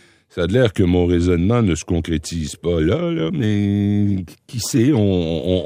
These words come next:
on verra. Ça se peut aussi que l'arrivée de la caq ait rassuré le courant nationaliste québécois au point où ils se disent, « Bon, ben OK,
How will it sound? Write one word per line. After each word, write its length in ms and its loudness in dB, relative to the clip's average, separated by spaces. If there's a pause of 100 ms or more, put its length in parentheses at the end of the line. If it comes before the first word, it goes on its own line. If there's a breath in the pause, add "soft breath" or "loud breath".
(160)
on 60 2
verra. 520 4 (680 loud breath)
Ça 180 0
se 100 0
peut 160 4
aussi 540 4
que 360 6
l'arrivée 460 4
de 80 2
la 140 4
caq 320 2
ait 140 6
rassuré 580 2
le 160 4
courant 300 2
nationaliste 600 2
québécois 480 0
au 160 2
point 220 0
où 160 2
ils 80 0
se 60 -10
disent, « 240 0
Bon, 180 4
ben 100 2
OK, 220 0